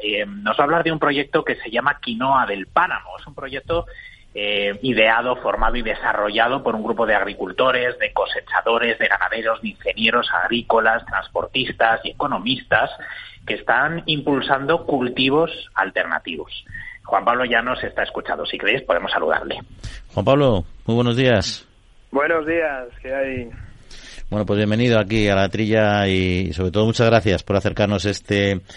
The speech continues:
Speaker 2: este proyecto que nos contaba Pablo, que nos anticipaba Pablo, el de Quinoa del Páramo. ¿En qué consiste en concreto este proyecto, Juan Pablo?
Speaker 3: Nada, muchas gracias a, a voto-, a vosotros y, y, y por acercaros a lo que comentabais de la España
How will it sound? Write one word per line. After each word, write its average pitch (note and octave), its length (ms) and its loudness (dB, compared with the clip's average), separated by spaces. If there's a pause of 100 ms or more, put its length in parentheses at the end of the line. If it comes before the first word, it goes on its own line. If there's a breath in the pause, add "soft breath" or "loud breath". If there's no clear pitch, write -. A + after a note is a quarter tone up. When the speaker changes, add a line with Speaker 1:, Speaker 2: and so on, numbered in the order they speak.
(220 loud breath)
Speaker 2:
este G#2 480 2
proyecto G2+ 520 4
que F2+ 100 2
nos F2+ 120 0
contaba F#2+ 460 4
Pablo, G2+ 340 4
que F2 60 0
nos F#2+ 160 0
anticipaba G2+ 540 4
Pablo, A2+ 240 8
el F#2+ 80 4
de F#2 100 4
Quinoa F#2+ 560 4
del F#2 160 2
Páramo. F#2+ 320 4 (260 loud breath)
¿En E2+ 140 -2
qué A2 80 -2
consiste C3+ 460 -2
en D2 80 -4
concreto D#2+ 320 -2
este D#2+ 800 0
proyecto, E2 340 -2
Juan D2+ 140 -4
Pablo? E2 260 -4 (480)
Speaker 3:
Nada, C#3 180 0
muchas D#3 280 0
gracias D#3 180 -6
a, C3+ 360 -6
a - 20 -6
voto-, B2+ 280 -2
a D3 80 -2
vosotros D#3+ 560 0
y, B2+ 440 -12 (120)
y, A2 280 -20 (100)
y - 60 -20
por C3 140 -4
acercaros E3 440 0
a D3+ 80 -8
lo C#3 100 -2
que C3 140 -8
comentabais C3+ 540 -2
de B2 80 -8
la A#2+ 100 -8
España B2 480 -6